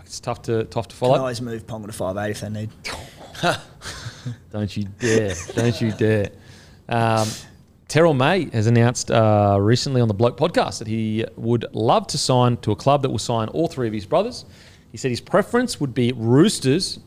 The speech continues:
Speaker 1: all three brothers situation was not possible. He'd like to stay at the Roosters. Tell you what, if I'm a struggling club, um, that's got a bit of cash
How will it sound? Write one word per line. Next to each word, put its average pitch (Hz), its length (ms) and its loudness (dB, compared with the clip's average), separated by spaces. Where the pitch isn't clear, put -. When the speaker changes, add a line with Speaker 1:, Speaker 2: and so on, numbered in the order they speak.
Speaker 1:
all 117 120 -2
three 120 200 -4
brothers 117 240 0
situation 117 480 -4
was 107 140 -8
not 120 120 -8
possible. 117 320 -6
He'd 104 140 -4
like 104 160 -2
to 104 80 -10
stay 107 360 -2
at 101 100 -4
the 95 100 -6
Roosters. 107 600 -6
Tell 180 160 2
you 131 100 4
what, 117 180 4
if - 80 -4
I'm 160 140 0
a 113 80 -2
struggling 120 540 -2
club, 151 380 -4
um, 101 540 -2
that's - 140 -10
got 123 120 0
a 113 40 -2
bit 107 120 0
of 98 60 -4
cash 110 520 -2